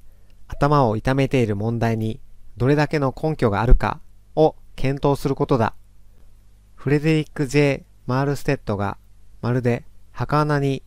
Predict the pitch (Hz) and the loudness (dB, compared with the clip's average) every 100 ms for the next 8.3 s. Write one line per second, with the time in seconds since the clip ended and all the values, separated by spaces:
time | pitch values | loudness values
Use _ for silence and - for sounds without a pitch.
0 | - - 113 135 147 147 - 120 113 123 | -14 -8 -2 2 4 2 2 -2 0 2
1 | 117 107 117 120 113 95 - - - - | 2 2 0 -2 -2 -4 -6 -20 -20 -20
2 | - 147 143 139 123 135 139 135 120 107 | -6 0 2 2 2 0 0 0 -2 -2
3 | 104 104 - - - 113 143 143 147 127 | -4 -6 -10 -20 -12 -4 2 2 2 -2
4 | 139 123 104 104 - - 123 131 131 120 | -4 -4 -4 -6 -10 -8 0 2 4 2
5 | - 131 113 101 - - - - - - | 0 -2 -2 -4 -6 -16 -20 -20 -20 -20
6 | - - - - 156 123 113 143 - - | -20 -20 -10 0 4 4 2 -2 -20 -20
7 | - 131 147 160 156 - 117 104 135 120 | -12 -4 0 2 2 0 -2 0 -2 -2
8 | 113 104 107 | -2 -4 -4